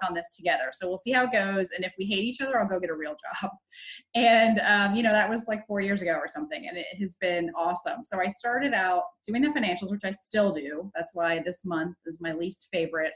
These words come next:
of the year, um, 'cause I'm doing the financials. Uh, and I still do that, but I used to do tons of customer service. I mean, it was just, I mean, Nick and I talk about it. There were just some years there where,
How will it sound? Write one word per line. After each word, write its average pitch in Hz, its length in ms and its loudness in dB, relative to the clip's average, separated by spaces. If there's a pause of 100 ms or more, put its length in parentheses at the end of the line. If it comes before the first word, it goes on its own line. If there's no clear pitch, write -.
of 175 60 -2 (100)
the 170 60 -2
year, 160 600 -4
um, 160 240 -4
'cause - 180 -20
I'm 165 120 -8
doing 160 240 -6
the 165 60 -12 (100)
financials. 160 540 -6 (520)
Uh, 214 240 6
and 220 40 4
I 240 40 2
still 277 240 0
do 339 180 4
that, 190 420 4
but 240 100 2
I - 20 2
used 320 280 4
to 320 40 2
do 180 240 0 (260)
tons 208 360 4
of 175 160 -6
customer - 360 -6
service. - 640 -14 (340)
I 202 60 -2
mean, 202 420 0 (140)
it 202 140 0
was 226 240 -2
just, 202 420 -2
I 208 60 0
mean, 208 160 4
Nick 262 140 2
and 262 80 2
I 220 100 2
talk 196 260 -2
about 170 300 0
it. - 160 -2
There 208 100 0
were 277 120 0
just 277 240 -4
some 190 180 -2
years 175 440 -2
there 160 360 -2
where, 160 480 0